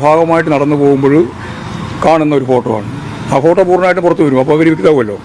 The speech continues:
ഇന്നലെ കേരളത്തിന്റെ മുഖ്യമന്ത്രി പത്രസമ്മേളനത്തിന്റെ ഭാഗമായിട്ട് ഒരുപാട് കാര്യങ്ങൾ വ്യക്തത വരുത്തിയപ്പോൾ ഒരു കാര്യം ചൂണ്ടിക്കാണിക്കുകയുണ്ടായി. സാധാരണ നിലയിൽ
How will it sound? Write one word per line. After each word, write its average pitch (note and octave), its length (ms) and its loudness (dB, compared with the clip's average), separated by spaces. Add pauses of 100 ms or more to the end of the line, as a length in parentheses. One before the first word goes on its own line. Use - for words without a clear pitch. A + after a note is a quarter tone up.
(520)
ഇന്നലെ D#3 280 4 (120)
കേരളത്തിന്റെ D#3 480 0
മുഖ്യമന്ത്രി C#3 440 -2 (1900)
പത്രസമ്മേളനത്തിന്റെ D3+ 960 -2
ഭാഗമായിട്ട് C#3 520 0
ഒരുപാട് D3 360 0 (240)
കാര്യങ്ങൾ C#3 380 -2 (120)
വ്യക്തത C#3+ 300 -2
വരുത്തിയപ്പോൾ A#2+ 480 -2 (1700)
ഒരു D#3 180 4
കാര്യം C3+ 300 0 (120)
ചൂണ്ടിക്കാണിക്കുകയുണ്ടായി. B2 880 -4 (2500)
സാധാരണ D#3 520 0 (100)
നിലയിൽ C#3 300 0